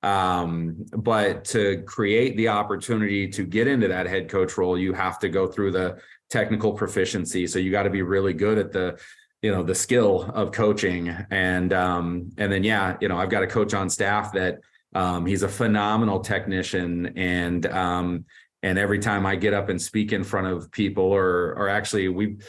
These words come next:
I asked him, and, and he, he stepped up to it and, and spoke in front of the team this, uh, this last fall.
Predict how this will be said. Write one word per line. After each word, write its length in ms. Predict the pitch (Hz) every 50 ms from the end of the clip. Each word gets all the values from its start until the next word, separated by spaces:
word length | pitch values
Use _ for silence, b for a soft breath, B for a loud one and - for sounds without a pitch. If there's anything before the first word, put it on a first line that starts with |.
| B B B B B
I 120 | - 98 107
asked 340 | 107 104 104 101 101 -
him, 320 | - 107 104 104 104 101 95
and, 180 | 92 90 90
and 160 | - 110 110 117
he, 260 | 127 131 131 - 117
he 300 | 123 131 135 135 127 123
stepped 380 | 120 - - 127 120 117 -
up 200 | 123 110 107 107
to 200 | - 113 107 104
it 100 | 101 104
and, 260 | 107 104 98 98 92 -
and 240 | - 101 95 92
spoke 360 | 92 - - - 110 107 107 113
in 100 | 104 95
front 160 | 110 107 104
of 80 | 98
the 60 | 95 92
team 460 | - - 104 98 98 95 95 95 90
this, 340 | 95 95 92 90 - - -
uh, 340 | - 98 92 90 90 87 87
this 180 | 85 90 87 -
last 300 | 104 98 95 95 - -
fall. 440 | - 104 104 107 107 101 92 B B